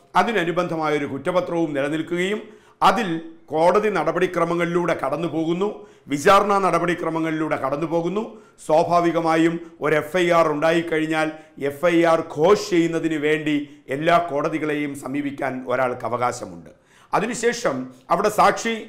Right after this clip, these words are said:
ആ, ആ, ഇൻവെസ്റ്റിഗേഷൻ പ്രോസസ്സിലൂടെ സാക്ഷിമൊഴികൾ, ആ, രൂപീകരിക്കപ്പെടും. സാക്ഷിമൊഴി രൂപീകരിക്കപ്പെട്ടതിന് ശേഷം അത് കോടതിയിൽ ചാർജ് ഷീറ്റായി ഫയൽ ചെയ്യും. ചാർജ് ഷീറ്റായി സാക്ഷിമൊഴി എത്തിക്കഴിഞ്ഞാൽ വിചാരണ ആരംഭിക്കും.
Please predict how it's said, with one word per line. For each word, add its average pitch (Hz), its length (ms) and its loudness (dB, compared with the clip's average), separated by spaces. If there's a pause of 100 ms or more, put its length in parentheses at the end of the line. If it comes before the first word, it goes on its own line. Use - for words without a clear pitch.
(260)
ആ, 165 80 4 (640)
ആ, 165 60 2
ഇൻവെസ്റ്റിഗേഷൻ 196 680 -2
പ്രോസസ്സിലൂടെ 175 600 -4
സാക്ഷിമൊഴികൾ, 165 800 -2 (240)
ആ, 151 40 0
രൂപീകരിക്കപ്പെടും. 143 920 -2 (240)
സാക്ഷിമൊഴി 214 520 0
രൂപീകരിക്കപ്പെട്ടതിന് 185 1000 -2
ശേഷം 180 380 -4
അത് 170 140 -4
കോടതിയിൽ 185 500 0
ചാർജ് 175 380 -2
ഷീറ്റായി 156 400 -2
ഫയൽ 123 340 -4
ചെയ്യും. 90 260 -14 (300)
ചാർജ് 190 320 0
ഷീറ്റായി 202 420 -2
സാക്ഷിമൊഴി 175 640 -2
എത്തിക്കഴിഞ്ഞാൽ 143 760 -2 (300)
വിചാരണ 175 460 4
ആരംഭിക്കും. 113 640 -2